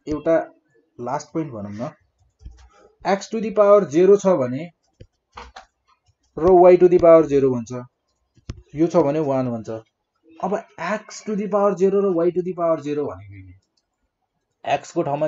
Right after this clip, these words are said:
जे पनि हुनसक्छ है, अननोन variable हुनसक्छ, ए, B, सी, D, ई, F, जे पनि हुनसक्छ। र त्यसको ठाउँमा जस्तै a को value five छ अरे,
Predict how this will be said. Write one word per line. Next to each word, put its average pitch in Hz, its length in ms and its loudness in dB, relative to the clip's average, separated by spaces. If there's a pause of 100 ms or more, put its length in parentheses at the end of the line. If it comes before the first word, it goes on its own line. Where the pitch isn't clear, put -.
(140)
जे 143 160 -2
पनि 151 160 0
हुनसक्छ 117 420 -10
है, 127 160 -10 (840)
अननोन 156 320 -2
variable 160 400 4
हुनसक्छ, 165 380 -4 (320)
ए, 165 240 -6 (220)
B, 143 160 -10 (220)
सी, 160 240 -10 (280)
D, 147 200 -8 (300)
ई, 165 100 -6 (380)
F, 156 120 -4 (260)
जे 135 100 -4
पनि 151 160 -4
हुनसक्छ। 113 300 -10 (1700)
र 143 300 2
त्यसको 226 320 4
ठाउँमा 170 260 0 (920)
जस्तै 156 220 -2
a 180 220 0
को 196 80 2
value 151 300 2
five 131 180 -6
छ - 80 -14
अरे, 107 260 -10